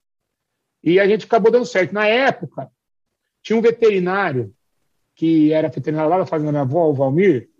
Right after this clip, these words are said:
ele formou em Botucatu. E isso fazia eu tentar. Mas na época eu pensei, dois vestibulares, tinha a U-, lá tinha facu-, você podia prestar unesp ou usp, se queria uma faculdade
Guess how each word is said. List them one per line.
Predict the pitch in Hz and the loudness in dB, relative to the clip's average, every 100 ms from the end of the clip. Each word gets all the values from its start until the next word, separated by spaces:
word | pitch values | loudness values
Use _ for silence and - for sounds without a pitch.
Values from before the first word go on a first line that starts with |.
| - | -10
ele | 151 | -6
formou | - 214 202 233 | 0 0 2 2
em | 220 | 2
Botucatu. | 180 - 139 - _ _ _ _ _ _ _ _ _ _ _ _ - | 0 -4 -12 -14 _ _ _ _ _ _ _ _ _ _ _ _ -6
E | 131 143 147 160 170 | 0 2 2 2 0
isso | 180 - 214 214 196 | -2 -2 0 0 0
fazia | 214 196 190 | -2 0 0
eu | 185 | -2
tentar. | 208 190 151 143 | -6 -6 -4 -4
Mas | 180 196 | -2 -2
na | |
época | 240 240 | -2 -2
eu | |
pensei, | 220 190 185 | -2 0 0
dois | 185 | 2
vestibulares, | 185 185 208 165 | -2 -2 -2 -2
tinha | 170 | -2
a | 175 | -2
U-, | 185 175 | -2 -2
lá | 170 185 | -4 -4
tinha | 220 214 | -4 -4
facu-, | 202 185 156 | -6 -8 -8
você | |
podia | 185 214 196 202 | -4 -2 -2 -4
prestar | 175 - | -4 -2
unesp | 214 220 285 294 | 0 2 0 0
ou | 302 302 247 | 0 2 2
usp, | 226 - 247 | 0 -2 -6
se | - | -4
queria | 233 226 | -2 -2
uma | 214 | 0
faculdade | 220 214 | 0 0